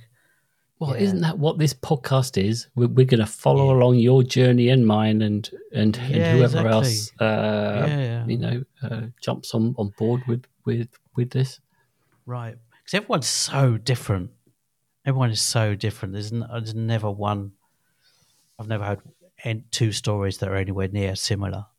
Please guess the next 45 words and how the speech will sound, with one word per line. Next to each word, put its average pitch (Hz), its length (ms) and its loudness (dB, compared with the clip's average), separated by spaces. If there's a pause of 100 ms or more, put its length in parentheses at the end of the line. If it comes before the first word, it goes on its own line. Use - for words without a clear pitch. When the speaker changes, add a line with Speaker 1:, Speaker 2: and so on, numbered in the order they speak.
Speaker 1:
No, 101 300 -12 (240)
I 107 80 -10
mean, 98 160 -8
for - 160 -18
sure, 95 340 -10
you 98 80 -8
know, 92 160 -8
A 104 140 -6
D 98 120 -8
H - 260 -10
D 95 200 -4
is 92 140 -8
like, 98 300 -8 (340)
it's, - 380 -12 (440)
I, 147 240 2 (140)
I 117 160 2
kinda 131 260 2
think 127 280 2
of 120 120 4
it 113 140 2
as 113 140 -2
a - 20 2
little 117 160 2
bit 117 180 -2
like 104 420 -4 (200)
ice 113 240 0
cream. 123 440 2 (540)
You 110 100 -4
know, 101 200 -4 (200)
there's 107 180 2
some 104 240 0
core 117 540 2
elements 117 540 2
that - 300 -6
are 98 180 -2 (600)
similar, 98 580 0
but - 240 -6
then 101 220 0
there's 98 200 -4
so 101 280 -2
many 95 260 -2
different 101 420 -6
varieties 98 600 -2 (120)
of 95 200 0
it. 90 160 -10